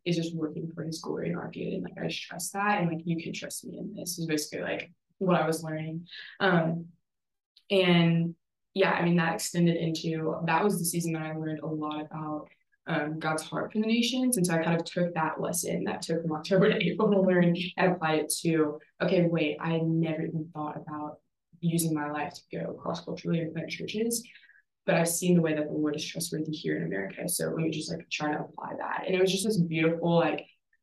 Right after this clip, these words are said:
um, lesson that I learned about trust and about the God that we serve, that he is trustworthy, um, and he is so good and so kind and loving and patient and, um, wants to use us in his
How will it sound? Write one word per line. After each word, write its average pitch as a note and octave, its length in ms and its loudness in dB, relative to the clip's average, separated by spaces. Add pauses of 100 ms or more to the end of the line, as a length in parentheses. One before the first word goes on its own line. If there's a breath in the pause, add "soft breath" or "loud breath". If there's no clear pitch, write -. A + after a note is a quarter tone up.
um, E3+ 520 2 (360)
lesson D#3+ 480 0
that D3+ 100 0
I D3 120 0
learned D3+ 320 -4
about D3 240 -4
trust - 380 -4
and E3 120 0
about - 140 -2
the - 80 -6
God - 200 2
that - 80 -2
we D3+ 120 0
serve, D3+ 380 -2
that - 120 -4
he F3 220 -2
is D3+ 220 0
trustworthy, A3+ 920 0
um, D#3 440 -4
and E3 140 0
he D#3 460 0 (540)
is E3+ 220 4
so E3 260 6
good D3+ 260 -2
and D#3 200 -2
so D3+ 600 -2
kind D#3 320 -2
and D#3 180 0
loving D3+ 320 -4
and E3+ 140 -2
patient D#3+ 580 -4
and, D#3 500 -2 (120)
um, E3+ 400 -6 (560)
wants D#3+ 640 0
to E3+ 60 -2
use D#3 480 -2
us E3+ 340 -2
in E3 160 -4 (100)
his - 540 -2